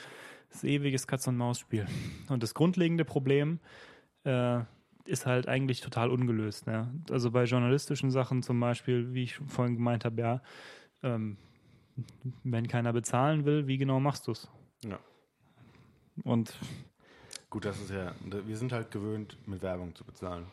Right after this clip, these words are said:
Speaker 2: oder mit unseren Daten momentan. Das ist halt die Frage, ob das so der sinnvollste Weg ist.
Speaker 1: Also ich halte das mindestens teilweise für eine Blase.
Speaker 2: Ja, wir werden sehen. Ich
Speaker 1: Ja.
Speaker 2: bin gespannt.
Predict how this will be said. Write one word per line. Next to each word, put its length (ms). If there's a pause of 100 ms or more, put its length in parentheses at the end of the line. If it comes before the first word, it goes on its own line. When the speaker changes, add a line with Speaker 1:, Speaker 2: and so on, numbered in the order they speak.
(260)
Speaker 2:
oder 140
mit 80
unseren 240
Daten 320
momentan. 480 (580)
Das 100
ist 40
halt 80
die 60
Frage, 240
ob 80
das 140
so 80
der 120
sinnvollste 640
Weg 180
ist. 160 (1300)
Speaker 1:
Also 160
ich 100
halte 160
das 80
mindestens 400
teilweise 460
für 120
eine 120
Blase. 440 (1500)
Speaker 2:
Ja, 360
wir 160
werden 280
sehen. 260 (1800)
Ich 180
Speaker 1:
Ja. 60
Speaker 2:
bin 160
gespannt. 420